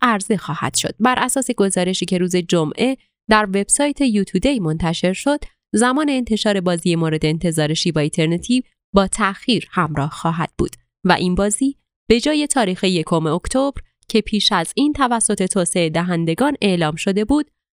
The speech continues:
در تاریخ ششم اکتبر برای دانلود در دسترس قرار خواهد گرفت. در همین رابطه شیتوشی کوزاما، مدیر تیم توسعه توکن شیب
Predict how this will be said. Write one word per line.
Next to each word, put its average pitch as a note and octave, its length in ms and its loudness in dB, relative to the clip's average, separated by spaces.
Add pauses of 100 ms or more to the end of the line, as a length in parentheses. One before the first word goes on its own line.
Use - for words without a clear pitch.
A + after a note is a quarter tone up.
(140)
در A3+ 160 4
تاریخ C#4 460 0
ششم C#4 440 0
اکتبر D#3 540 -2 (260)
برای F3 340 4
دانلود D#3 480 0
در D#3 260 2
دسترس - 600 -2
قرار D#3+ 320 0
خواهد D#3+ 460 -4
گرفت. - 460 -2 (720)
در B3 200 4
همین D#4 340 0
رابطه E3 460 -2
شیتوشی C#4 460 0
کوزاما، F3+ 560 0 (180)
مدیر C#4 400 2
تیم A#3+ 280 0
توسعه F#3+ 540 0
توکن F3+ 380 0
شیب C#4 280 0